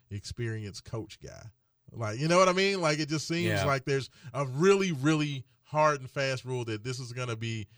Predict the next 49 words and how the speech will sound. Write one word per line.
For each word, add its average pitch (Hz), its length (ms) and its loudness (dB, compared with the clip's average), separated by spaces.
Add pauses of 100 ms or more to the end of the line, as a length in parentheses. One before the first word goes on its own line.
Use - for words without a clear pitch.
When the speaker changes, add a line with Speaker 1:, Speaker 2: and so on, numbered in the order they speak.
(180)
Speaker 1:
you 120 160 -8
know, 107 100 -4
for 139 260 -2
the 135 60 -2
players, 127 360 -2
by 117 240 0
the 120 80 -4
players, 107 640 -6 (440)
you 101 140 -6
know, 73 280 -10 (280)
type 95 320 -6
deal. 85 360 -10 (200)
So 85 260 -14
I, 64 200 -12 (600)
Speaker 2:
I, 151 120 2
Speaker 1:
hey. 170 140 -2
Speaker 2:
I'm 156 200 -4
with 226 180 2
you. 196 180 2
Like, 143 200 0
Gabe 147 220 4
Snyder, 135 340 2
the 123 120 0
other 120 140 0
guy 113 200 4
who 113 60 0
got 113 180 2
promoted 110 360 -4
to - 80 -16
be 107 140 -4
the, 98 300 -10 (280)
the, 110 240 -10
the 101 100 -12
fifth 123 260 -2
on-court 107 420 -4
coach, 98 500 -8 (160)
who 113 120 -6
was 110 180 -2
with 120 260 -2
Kenny 117 220 -4
Payne 107 460 -4 (460)
with 120 140 -6
the 123 80 -4
Knicks, 104 520 -6 (420)
who 113 80 -8
came 120 260 0
here 107 100 2
this 107 280 -6
year. 101 340 0